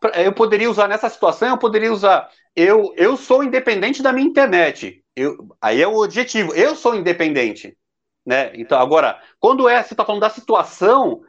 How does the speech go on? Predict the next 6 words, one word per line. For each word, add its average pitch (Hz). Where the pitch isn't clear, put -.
né? 170
Então, 196
independentemente 220
disso, 202
ou 170
seja, 170